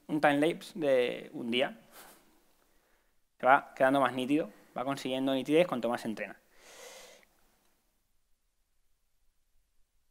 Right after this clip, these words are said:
Vamos a pasarlo un poquito. Va cogiendo un poquito más de nitidez con cada entrenamiento.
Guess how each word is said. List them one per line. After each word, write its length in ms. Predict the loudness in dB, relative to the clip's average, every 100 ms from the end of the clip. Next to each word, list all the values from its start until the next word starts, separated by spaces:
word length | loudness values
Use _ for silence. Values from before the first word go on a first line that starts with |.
| _ _ _ _
Vamos 180 | -18 -16
a 20 |
pasarlo 300 | -16 -16 -14
un 80 | -12
poquito. 420 | -12 -12 -12 -12 _ _ _ _ _ _ _ _ _ _ _ _ _ _ _ _ -8
Va 60 |
cogiendo 260 | -8 -8 -8
un 80 | -6
poquito 200 | -6 -8
más 80 | -8
de 80 |
nitidez 440 | -8 -4 -6 -6 -14 _ _ _ _ _
con 100 | -8
cada 140 | -8
entrenamiento. 440 | -8 -10 -14 -18